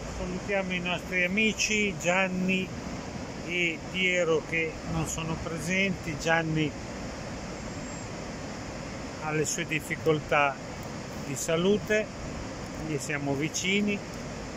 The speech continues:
e Piero ci sta guardando in questo momento.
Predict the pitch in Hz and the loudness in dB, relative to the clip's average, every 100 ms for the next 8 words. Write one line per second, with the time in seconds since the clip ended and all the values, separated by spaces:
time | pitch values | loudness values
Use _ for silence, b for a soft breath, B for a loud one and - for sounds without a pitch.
0 | - - - - 165 160 175 170 170 170 | -8 -8 -8 -6 -6 -2 4 8 10 8
1 | 147 - - 151 - 151 139 147 135 143 | 6 -4 -4 -4 2 2 6 4 6 6
2 | 135 135 131 139 131 139 127 117 110 104 | 6 2 0 0 -2 -2 -4 -4 -4 -6
3 | 101 | -6